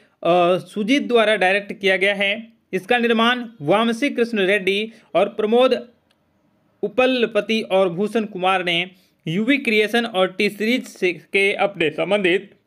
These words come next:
बैनर के तहत किया था, ठीक है। और इस मूवी में आपको काफ़ी बेहतरीन दिखेगा और इस साहू जो है,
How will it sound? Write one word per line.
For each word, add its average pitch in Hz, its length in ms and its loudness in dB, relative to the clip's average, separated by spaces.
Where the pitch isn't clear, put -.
बैनर 226 340 0
के 220 120 -2
तहत 185 460 0
किया 180 220 2
था, 156 360 -4
ठीक 180 120 2
है। 254 220 -2
और 214 160 4
इस 233 140 -2
मूवी 220 220 0
में 233 360 2
आपको 226 360 0
काफ़ी 233 440 0
बेहतरीन 220 580 -2
दिखेगा 214 680 0
और 202 180 2
इस 214 80 -4
साहू 226 320 0
जो 226 140 2
है, 202 380 0